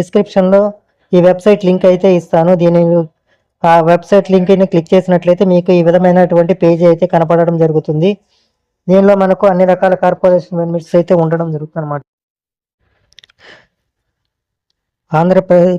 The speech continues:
ఇదే ఇక్కడ చూపిస్తాను కదా, ఆంధ్రప్రదేశ్ Online Beneficiary Management and Monitoring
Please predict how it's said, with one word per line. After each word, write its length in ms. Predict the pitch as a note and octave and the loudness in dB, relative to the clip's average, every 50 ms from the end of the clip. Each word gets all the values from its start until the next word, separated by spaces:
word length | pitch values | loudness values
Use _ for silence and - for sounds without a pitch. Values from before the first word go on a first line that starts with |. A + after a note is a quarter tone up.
| - D#3+ | -2 0
ఇదే 120 | E3 F3 F3 E3 | 2 2 2 2
ఇక్కడ 280 | - E3 D#3+ D#3+ D#3+ D#3 - | 2 0 0 0 0 -2 -2
చూపిస్తాను 380 | F3+ E3+ F3 D#3+ - F3 E3 E3 | -2 -4 -4 -4 -2 -2 0 2
కదా, 100 | E3 E3+ D#3+ | 2 2 0
ఆంధ్రప్రదేశ్ 500 | D#3+ E3 E3 E3+ D#3+ E3+ D#3+ F3 F3 F3 - E3 | 0 0 0 0 0 2 2 2 0 0 0 0
Online 240 | D#3 D#3+ E3 E3+ E3 D#3 | 0 2 0 0 0 0
Beneficiary 480 | D#3+ D#3 D3+ D#3 E3+ D#3+ - - D#3+ E3 D#3+ D#3 | 0 -2 -2 -4 -6 -8 -6 -6 -4 -2 -2 0
Management 500 | D3+ C#3 D#3 D3 D3 D3 E3 E3 D#3+ - D#3+ | 0 0 -2 -2 -2 -2 -2 -2 -2 0 0
and 140 | D#3 D#3+ E3 F3 F3 _ _ _ _ _ _ _ _ _ D#3 D3+ | 0 0 -2 -2 -4 _ _ _ _ _ _ _ _ _ -2 0
Monitoring 600 | D#3+ E3 E3 E3 E3+ E3 E3 - E3 E3 F3+ | 0 0 0 0 0 -2 -2 -2 -4 -4 -4